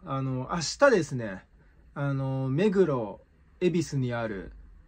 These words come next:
えー、イベントバーアビールというところでですね、あの、一日店長をね、やるので、ぜひ来てください。以上です。はい。まあ、これだけなんだけど、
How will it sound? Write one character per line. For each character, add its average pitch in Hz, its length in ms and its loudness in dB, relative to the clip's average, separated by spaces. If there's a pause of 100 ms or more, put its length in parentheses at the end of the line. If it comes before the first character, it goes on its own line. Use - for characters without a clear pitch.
え 131 220 -2
ー、 - 0 -
イ 131 120 2
ベ 190 140 6
ン 208 140 -2
ト 214 140 2
バ 151 380 2
ー - 40 4
ア 156 60 0
ビ 190 220 2
ー - 20 2
ル 147 100 -2
と 127 100 -4
い 117 80 -6
う 113 40 -8
と 113 120 -8
こ 120 80 -8
ろ 120 80 -6
で 110 80 -6
で 101 100 -10
す - 80 -18
ね、 104 320 -12
あ 120 140 -14
の、 120 100 -14
一 185 280 -2
日 208 240 0
店 202 200 0
長 113 280 -6
を 98 40 -10
ね、 98 300 -14
や 139 180 -2
る 143 80 -4
の 120 140 -4
で、 95 160 -14
ぜ 160 160 -4
ひ 123 140 -4
来 - 120 -18
て 156 140 -2
く 123 80 -4
だ 95 100 -8
さ 101 200 -10
い。 - 80 -16 (640)
以 143 100 0
上 123 100 -4
で 92 100 -10
す。 - 280 -20
は 113 160 -10
い。 - 80 -16 (240)
ま 156 80 -12
あ、 147 40 -12
こ 170 140 -6
れ 160 60 -2
だ 160 80 -2
け 156 80 -6
な 131 80 -6
ん 110 60 -10
だ 101 80 -12
け 98 100 -10
ど、 107 260 -12